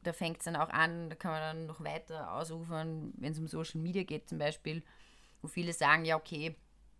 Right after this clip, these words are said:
weiß ich nicht, es, Signal ist ja auch kostenlos, WhatsApp ist kostenlos, oder gibt's zum Beispiel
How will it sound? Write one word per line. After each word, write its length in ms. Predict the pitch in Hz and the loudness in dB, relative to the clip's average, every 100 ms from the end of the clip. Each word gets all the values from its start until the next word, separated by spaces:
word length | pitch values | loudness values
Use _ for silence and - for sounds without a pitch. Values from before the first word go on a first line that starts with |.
| - - - - 147 | -20 -20 -20 -10 -6
weiß 120 | 165 | -4
ich 120 | 165 | -2
nicht, 400 | 170 165 160 - | 0 0 -2 -8
es, 220 | - 156 | -6 -6
Signal 500 | - - 214 202 180 | -6 -2 2 2 2
ist 60 | 175 | 2
ja 200 | 160 147 | 2 4
auch 120 | - | 2
kostenlos, 580 | - 156 - 151 147 147 | 0 -4 -4 -4 -4 -4
WhatsApp 320 | 135 - 147 | -4 -2 -2
ist 120 | - | -4
kostenlos, 500 | - 156 - 156 160 - - - - | -4 -4 -4 -4 -6 -8 -20 -20 -10
oder 100 | 151 | -4
gibt's 240 | 165 160 | -2 -2
zum 100 | 165 | -2
Beispiel 400 | 147 - 156 151 | -2 -4 -8 -10